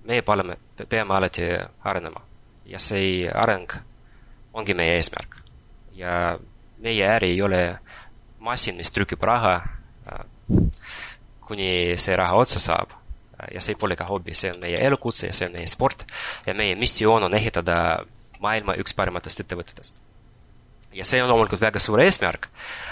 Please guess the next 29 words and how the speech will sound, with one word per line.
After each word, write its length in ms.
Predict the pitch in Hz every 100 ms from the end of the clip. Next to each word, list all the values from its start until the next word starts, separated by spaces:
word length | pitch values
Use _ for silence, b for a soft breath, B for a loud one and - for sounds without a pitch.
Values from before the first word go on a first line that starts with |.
| B -
aga 180 | 104 117
mulle 180 | 147 120
see 100 | 110
sobib, 380 | - 185 107 -
sest, 720 | - - - 95 - - -
äh, 380 | 92 90 87 85 85 -
see 180 | - 131
motiveerib 520 | 113 98 101 104 -
esitada 360 | 98 98 92
raskeid 300 | 92 95 90 -
küsimusi. 500 | 107 - - - - - - - 98
Näiteks, 440 | 101 95 - - - B B B B B - -
kas, 440 | 104 - - -
äh, 340 | 92 87 90 87
mina 200 | 120 110
ise 220 | 107 101
olen 180 | 92 90
valmis? 380 | 90 85 - - - - - - - - -
Kas 140 | - 98
ma 60 |
jään 220 | 104 117 107
oma 140 | 98 92 87 78
mugavuse 380 | 117 117 104 98
tsooni 240 | 110 101
sees 440 | 92 104 98 90 -
ja 160 | 87 - B B B B B
kui 80 | 107
meil 160 | 98 98
läheb 380 | 95 95 -